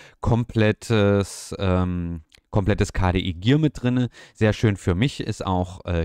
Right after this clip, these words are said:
K-T-Time. Äh, das ist hier unten. Da kann ich jetzt, äh, mal schauen, welchen Tee ich denn hier haben möchte. Ich selber trinke sehr gerne, äh, Kräutertees.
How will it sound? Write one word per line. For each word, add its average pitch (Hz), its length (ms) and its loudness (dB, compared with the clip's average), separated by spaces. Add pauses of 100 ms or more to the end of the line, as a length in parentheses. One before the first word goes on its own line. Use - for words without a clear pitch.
K-T-Time. 101 960 -2 (360)
Äh, 98 120 2
das 98 200 0
ist 104 100 -6
hier 104 120 0
unten. 160 500 0 (180)
Da 98 80 -2
kann 117 220 -2
ich 131 100 -6
jetzt, - 420 -2
äh, 101 340 0 (760)
mal 95 220 0
schauen, 120 500 0 (340)
welchen 110 360 0
Tee 120 260 4
ich - 200 -2
denn 113 240 2
hier 98 280 0
haben 98 300 0
möchte. 160 400 -2 (920)
Ich 95 140 -6
selber 139 380 2 (880)
trinke 127 800 2
sehr 107 500 2
gerne, 98 800 0
äh, 95 180 2
Kräutertees. 127 880 -2